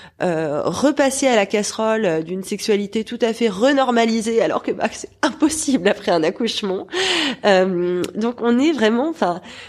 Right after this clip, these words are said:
des objets. Le, le seul moment où on a l'impression d'être des sujets, c'est, c'est le moment de, de, des six derniers mois de la grossesse.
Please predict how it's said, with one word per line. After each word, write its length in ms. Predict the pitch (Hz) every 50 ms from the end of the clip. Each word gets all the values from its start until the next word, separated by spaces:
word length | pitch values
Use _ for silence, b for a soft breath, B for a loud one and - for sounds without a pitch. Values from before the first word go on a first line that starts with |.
| B B B
des 240 | - 208 262 285 277
objets. 560 | 285 262 233 226 196 214 220 277 349 381 -
Le, 220 | - 202 196 190 170
le 160 | 180 196 196
seul 260 | 190 - - 302 311
moment 540 | 294 294 285 269 262 269 269 262 240 202 - -
où 40 | 202
on 140 | 196 185 180
a 120 | 175 170 185
l'impression 580 | 214 294 359 359 - - 285 269 - - 254
d'être 280 | 233 180 175 - - 180
des 120 | 160 165
sujets, 480 | 170 - - 226 233 240 294 330 349 302
c'est, 220 | 320 - 196 180
c'est 200 | 180 - - 175
le 120 | 170 180 190
moment 320 | 202 220 226 233 240 226
de, 140 | 202 160 143
de, 300 | 117 - - 143 135 117
des 160 | - - 131 131
six 240 | - - - 196 180
derniers 340 | 160 175 180 185 185 180
mois 160 | 180 180 170 160
de 60 | 156
la 100 | 147 139
grossesse. 540 | 143 165 175 185 180 - 320 381 - -